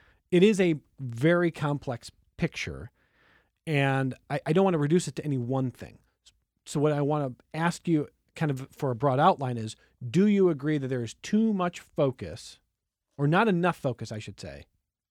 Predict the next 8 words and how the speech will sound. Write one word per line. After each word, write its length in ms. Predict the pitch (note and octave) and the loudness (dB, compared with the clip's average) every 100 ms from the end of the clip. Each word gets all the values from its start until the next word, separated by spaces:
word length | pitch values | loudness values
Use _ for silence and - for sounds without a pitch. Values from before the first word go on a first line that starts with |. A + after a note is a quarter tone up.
| _ _ - - - - | _ _ -20 -20 -14 -6
on 140 | C#3+ | -6
a 60 | C3+ | -6
class 400 | - C3 A2 - | -8 -6 -6 -8
divide 440 | F#2 F#2 - - _ _ _ _ _ | -12 -14 -18 -20 _ _ _ _ _
to 100 | D3+ | -4
the 100 | C#3+ | -2
detriment 600 | A2+ D3 - D3+ C3+ B2 - | 0 -2 0 -2 -2 -4 -6
of, 360 | B2 G#2+ - | -8 -8 -14